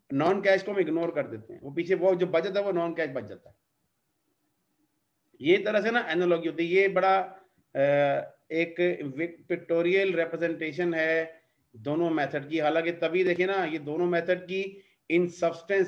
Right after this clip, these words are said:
ये एक ही चीज है, कोई अलग चीज नहीं है ये दोनों method, बस क्या है, point of view का फर्क है। देखने का फर्क है, अंदाज का फर्क है, बस चीजें एक ही हैं। ओके जी, ये तो just एक वैसी discussion थी।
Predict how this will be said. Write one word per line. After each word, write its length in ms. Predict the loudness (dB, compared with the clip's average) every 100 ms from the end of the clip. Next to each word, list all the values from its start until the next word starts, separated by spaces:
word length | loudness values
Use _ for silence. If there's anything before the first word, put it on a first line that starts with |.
| 2
ये 200 | 2 2 6
एक 220 | 4 4
ही 100 | -4
चीज 360 | -6 -6 -6 -8
है, 200 | -10 _ _ _ _ _ _ _
कोई 140 | 4 4
अलग 340 | 6 4 2
चीज 240 | -4 0
नहीं 180 | 0 0
है 80 | 0
ये 60 | 0
दोनों 260 | -2 -4
method, 280 | -4 -6 -6
बस 260 | 0 0 2
क्या 180 | 4
है, 200 | 4 2
point 300 | 0 0 0
of 160 | -2 -2
view 220 | -4 0
का 80 | 0
फर्क 260 | 0 -4 -6
है। 180 | -16 _ _ _ _ -4
देखने 440 | 0 0 0 0
का 140 | 2 0
फर्क 280 | 0 -2 -4
है, 60 | -6
अंदाज 400 | -2 0 0 -2
का 100 | -8
फर्क 220 | -8 -12
है, 80 | -16
बस 180 | -20 _ _ _
चीजें 260 | -8 -6 -6
एक 160 | -8
ही 100 | -10
हैं। 120 | -18 _ _ _ _ _ _ _ _ _ _ -2
ओके 180 | 0
जी, 100 | 0
ये 280 | 2 4 4
तो 300 | 2 -2 -2
just 340 | 0 0 0 -2
एक 280 | -2 -4 -4 0 0 -2 -8 -16 _ -10
वैसी 280 | -6 -6 -6
discussion 420 | -8 -8 -6 -6
थी। 100 | -8